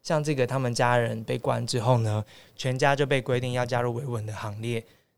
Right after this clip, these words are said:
他们就是被发了哨子啊，被发了袖套啊，然后被发了棍子啊，比棒球棒还大的棍子。然后当你的居委会，就是社区的居委会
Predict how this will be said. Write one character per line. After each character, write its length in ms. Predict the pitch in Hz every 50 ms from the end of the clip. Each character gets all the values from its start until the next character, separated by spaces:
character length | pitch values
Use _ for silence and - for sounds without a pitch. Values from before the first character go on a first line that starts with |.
| _ -
他 120 | 143 143
们 160 | 143 131 123
就 120 | 117 123 117
是 260 | 113 120 120 117 113
被 220 | - - 123 120 117
发 300 | - - 113 110 110 110
了 280 | 110 110 110 90 - -
哨 320 | 123 - - 143 123 110 104
子 180 | 104 - -
啊， 280 | 104 101 92 80 101 113 120
被 140 | - 127 117
发 180 | - 120 117
了 80 | 113 110
袖 280 | 107 - - 131 113
套 260 | 104 - - - 110 101
啊， 240 | 95 90 107 117 120
然 140 | 113 117 107
后 100 | 117 120
被 140 | 117 120
发 240 | 113 - 120 113 113
了 80 | 110 107
棍 320 | - - 139 120 110 104
子 140 | - - 120
啊， 160 | 104 107 117 -
比 100 | 120 113
棒 220 | - 143 143 131
球 140 | 123 113 110
棒 180 | - 127 123
还 140 | 104 107 104
大 240 | - - 120 107 107
的 80 | 107 -
棍 240 | - 120 113 107 104
子。 120 | - - _
然 140 | - 120 117
后 260 | 113 120 123 123 113 - - - -
当 180 | _ 131 127 127
你 140 | 123 117 110
的 420 | 110 110 110 110 113 78 76 69 - - _ _ _ _ _ _
居 240 | - - 131 127 131
委 180 | 127 110 107
会， 260 | 107 - - 123 113
就 140 | 107 - 120
是 80 | 120 113
社 220 | - - 135 120
区 180 | 113 - 127 123
的 100 | 120 113
居 200 | - - 117 113
委 60 | 110
会 280 | 101 98 120 117 110